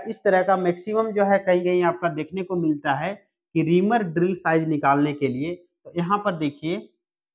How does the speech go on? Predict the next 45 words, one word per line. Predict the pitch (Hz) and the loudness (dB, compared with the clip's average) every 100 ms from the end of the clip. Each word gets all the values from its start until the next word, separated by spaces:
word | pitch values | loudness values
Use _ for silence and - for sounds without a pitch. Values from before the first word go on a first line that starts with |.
| _ _ | _ _
यहाँ | 160 185 | 0 2
पर | 180 185 | 2 0
हम | 190 190 | 0 -2
इसका | 180 185 | -2 -2
वैल्यू | 160 165 196 | 0 0 0
को | 208 190 | -2 -2
पुट | 185 175 | -2 -2
करते | 151 - 147 | -2 -2 -4
हैं। | 143 | -4
रिम्ड | 185 240 247 | -2 -2 -4
साइज | - 190 190 | -2 0 0
जो | 165 180 | -2 -2
है | 156 151 | 0 -2
आपका | 139 160 | -2 -6
कितना | 160 - 180 180 | -12 -8 -4 -2
है? | 190 | -4
टेन | - _ 147 151 | -8 _ -4 -2
एम | 165 170 | -2 -4
एम | 190 - _ _ _ 147 | -6 -10 _ _ _ -2
माइनस | 156 165 180 196 196 - - | 2 4 4 2 0 -6 -4
under | 160 185 208 | 0 0 0
size | 214 202 165 | 0 -2 -2
ज़ीरो | 147 170 180 | -4 -4 -2
पॉइंट | 185 180 156 123 | -4 -4 -4 -6
ज़ीरो | 143 165 180 | -6 -4 -4
टू, | 175 - 180 180 165 | -6 -2 -2 -2 -8
अ, | 151 | -8
सॉरी | 147 165 147 | -6 -6 -4
ज़ीरो | 147 175 | -2 -2
पॉइंट | 180 180 175 165 | -2 -4 -4 -4
टू | |
एम | 170 | -2
एम | 175 180 | 0 -2
दिया | 185 185 | -2 -2
हुआ | 202 | -2
है, | 208 - _ _ - | -4 -10 _ _ 0
प्लस | 196 196 - | 0 0 -2
ओवर | 156 180 | 0 0
साइज | 180 196 175 | 0 -2 -2
ज़ीरो | 156 160 160 | -4 -6 -2
पॉइंट | 190 214 143 | -2 -2 -4
ज़ीरो | 151 185 208 - | -6 -4 -6 -4
फ़ाइव | 127 123 120 | -4 -2 -8
एम | 113 | -12
एम। | 107 | -14